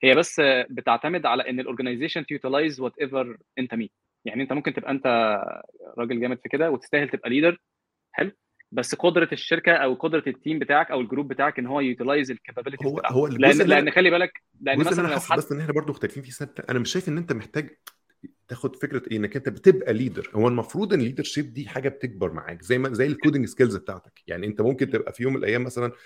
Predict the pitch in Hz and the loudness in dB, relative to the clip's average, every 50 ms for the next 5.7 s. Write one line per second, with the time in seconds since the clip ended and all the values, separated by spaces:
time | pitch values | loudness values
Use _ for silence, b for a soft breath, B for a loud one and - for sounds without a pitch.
0 | B B B B - 101 - 104 - - - - - 113 107 - - 135 160 185 | B B B B -10 -8 -8 -8 -4 -2 -2 -2 0 -4 -6 -4 -4 -4 -4 -4
1 | 175 - - - - 104 113 117 110 - - 139 147 117 - 110 120 117 110 - | -4 -4 -6 -6 -2 -2 -2 -2 -2 -4 -4 -2 -2 0 0 0 0 0 -2 -6
2 | _ - 98 82 - _ _ - 98 - - 147 156 151 156 151 - - - - | _ -14 -16 -16 -16 _ _ -18 -16 -12 -10 -8 -6 -6 -8 -6 -6 -6 -6 -6
3 | - - _ - - - _ _ _ _ _ _ - - 127 123 - - 120 113 | -8 -8 _ -20 -20 -20 _ _ _ _ _ _ -12 -12 -12 -8 -6 -2 -2 0
4 | 113 120 117 120 117 120 120 - 98 98 - _ _ 110 107 107 B B B B | 0 0 -4 -4 -10 -16 -14 -12 -12 -14 -14 _ _ -2 -2 -2 B B B B
5 | B 107 113 110 123 120 113 113 120 - 113 120 117 110 | B -4 -2 -2 0 2 2 0 2 2 0 -2 -2 -2